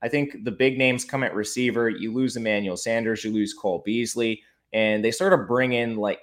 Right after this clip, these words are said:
like, similar replacements, I would say. Like, Jamison Crowder sort of fits the same skill set as Cole Beasley. The big addition, I think, is going to be James Cook and O J Howard for offensive skill position players. Offensive line is similar.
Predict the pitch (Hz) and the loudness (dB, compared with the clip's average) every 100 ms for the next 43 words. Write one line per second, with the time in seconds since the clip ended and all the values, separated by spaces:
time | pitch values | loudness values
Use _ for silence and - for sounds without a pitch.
0 | - 101 - - 151 190 185 185 190 180 | -4 -4 -2 0 4 4 4 4 4 4
1 | 185 175 170 170 - 165 160 - 110 160 | 2 0 0 0 2 2 2 -2 -2 0
2 | 156 139 - 135 131 127 127 117 - 135 | 0 -2 0 2 2 0 -2 -2 -2 -4
3 | - 113 - 117 110 - 110 110 - 107 | -4 -8 -6 -6 -8 -4 -2 -2 0 2
4 | 104 - _ _ _ 104 110 113 - 110 | 2 -2 _ _ _ 2 2 2 -2 0
5 | 90 104 113 104 110 107 107 _ _ - | 0 0 0 -2 -2 -2 -4 _ _ -2
6 | - 175 135 139 143 135 120 113 113 113 | 2 4 6 6 4 2 2 0 -2 -2
7 | - 120 120 107 117 110 110 101 110 107 | -2 -4 -4 -4 -4 -4 -4 -6 -2 0
8 | 104 - - 110 113 110 - 120 113 - | 0 -2 -2 -2 -2 -6 -2 0 0 -2
9 | - 104 104 - 98 98 85 85 - 120 | -4 -2 -2 -2 -2 -2 -6 -4 2 4
10 | 123 107 - 98 95 101 - 101 - - | 6 2 -2 0 2 2 -2 -8 -10 -10
11 | - 107 - 95 101 98 98 104 104 101 | -6 -6 -6 -8 -8 -8 -4 0 2 0
12 | - _ _ _ _ 143 160 170 170 170 | -4 _ _ _ _ 4 6 4 2 0
13 | 113 120 123 127 123 - 107 98 - 135 | 2 4 4 4 0 -2 -2 -4 -4 0
14 | 151 147 143 139 139 | 2 4 4 4 -2